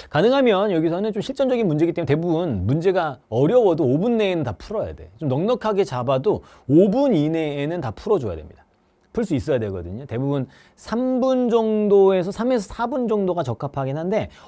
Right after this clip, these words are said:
오 분 정도 일단 잡아가지고 그 시간 안에 무조건 풀 수 있-,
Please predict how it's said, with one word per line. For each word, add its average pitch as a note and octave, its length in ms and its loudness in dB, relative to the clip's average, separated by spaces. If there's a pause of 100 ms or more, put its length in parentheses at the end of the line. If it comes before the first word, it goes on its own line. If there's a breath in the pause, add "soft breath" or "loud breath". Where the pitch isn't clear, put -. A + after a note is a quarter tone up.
오 E3 220 6
분 A#3+ 260 2
정도 G#3+ 260 4
일단 F#3+ 220 2
잡아가지고 D3 560 0
그 G3+ 240 -2
시간 B3 320 -4
안에 A#3 140 2
무조건 F#3+ 320 0
풀 A3+ 160 -8
수 - 100 -12
있-, G3 160 -8